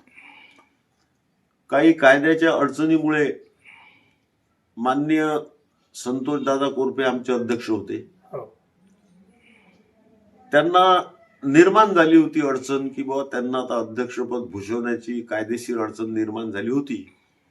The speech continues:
Speaker 1: आणि ज्यावेळी आमचं सर्व संचालक मंडळ त्या ठिकाणी बसलं, त्या दिवशी मी खऱ्या अर्थानं मुंबईला जाणार होतो. माझी दुसऱ्या दिवशी मार्केटिंग फेडरेशनची निवडणूक होती.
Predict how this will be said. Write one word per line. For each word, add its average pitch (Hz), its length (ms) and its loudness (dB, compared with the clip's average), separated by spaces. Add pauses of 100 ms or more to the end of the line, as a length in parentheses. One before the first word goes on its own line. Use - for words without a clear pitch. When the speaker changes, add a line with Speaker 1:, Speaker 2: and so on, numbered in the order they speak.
(560)
Speaker 1:
आणि 156 260 0
ज्यावेळी 175 440 4
आमचं 170 640 0 (1600)
सर्व 151 260 -2
संचालक 143 540 0
मंडळ 139 360 -2
त्या 131 180 -6
ठिकाणी 127 340 -4
बसलं, 120 520 -2 (1600)
त्या 160 200 4
दिवशी 190 320 -4
मी 196 380 2 (160)
खऱ्या 165 320 4
अर्थानं 160 340 2
मुंबईला 135 540 2
जाणार 110 260 -4
होतो. 107 320 -8
माझी 127 260 -6
दुसऱ्या 120 400 -4
दिवशी 117 260 -8
मार्केटिंग 120 540 -8
फेडरेशनची 101 600 -12
निवडणूक 101 480 -12
होती. - 280 -18